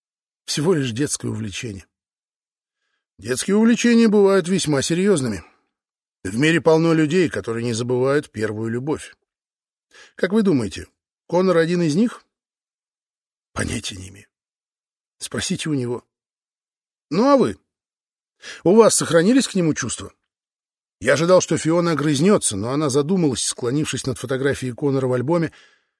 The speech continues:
и снова запустив пальцы в волосы. Это зависит от того, что вы имеете в виду. Да, я скучаю по нему. Иногда думаю о нём.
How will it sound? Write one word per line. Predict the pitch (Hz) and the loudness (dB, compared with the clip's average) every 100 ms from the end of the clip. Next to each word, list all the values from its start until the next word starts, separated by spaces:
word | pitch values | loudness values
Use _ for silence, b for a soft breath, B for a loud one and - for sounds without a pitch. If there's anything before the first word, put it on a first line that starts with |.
| _ _ | _ _
и | - | -6
снова | - 165 185 160 | 0 2 4 2
запустив | 151 139 - 139 - | 0 -4 -6 -6 -4
пальцы | - 127 - 127 | -2 -2 -2 -8
в | |
волосы. | 101 87 90 82 78 - - _ _ _ _ _ _ _ _ _ _ _ _ - | -8 -10 -12 -8 -8 -8 -10 _ _ _ _ _ _ _ _ _ _ _ _ -14
Это | 110 | -8
зависит | 110 123 127 - - | -6 -4 -4 -6 -8
от | 120 | -12
того, | - 110 131 | -10 -6 -6
что | - 127 | -6 -6
вы | 120 120 | -6 -4
имеете | 120 123 123 - | -4 -4 -6 -8
в | 117 | -10
виду. | 110 127 160 - _ _ _ _ _ _ _ _ _ _ _ _ _ - | -8 -8 -8 -12 _ _ _ _ _ _ _ _ _ _ _ _ _ 0
Да, | 180 | 0
я | 165 | 0
скучаю | - 139 190 170 | -4 -4 -2 -2
по | 110 | -4
нему. | 101 90 _ _ _ _ _ _ _ _ _ _ _ _ _ | -8 -10 _ _ _ _ _ _ _ _ _ _ _ _ _
Иногда | 123 170 214 | -2 2 4
думаю | 151 185 170 156 | 4 2 2 2
о | 139 | 0
нём. | 135 123 | 0 -4